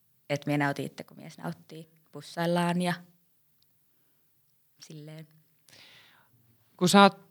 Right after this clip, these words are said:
Speaker 2: jos sä teet aloitteita, niin silloin kun sä sanoit just, että sullakin on tullut niitä hetkiä, kun sä oot miettinyt, että haluuks kukaan mua?
Speaker 1: Niin.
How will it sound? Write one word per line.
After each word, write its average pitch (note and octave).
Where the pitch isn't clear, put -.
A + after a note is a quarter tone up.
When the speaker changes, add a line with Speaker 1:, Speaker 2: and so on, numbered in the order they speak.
Speaker 2:
jos F3+
sä F#3+
teet G3
aloitteita, F3
niin F3
silloin F3
kun F3
sä F3
sanoit F3
just, F#3
että E3+
sullakin F3+
on E3+
tullut F#3
niitä E3+
hetkiä, F3
kun F3+
sä F3+
oot F3+
miettinyt, F#3
että F3+
haluuks D#3+
kukaan E3
mua? D#3+
Speaker 1:
Niin. F3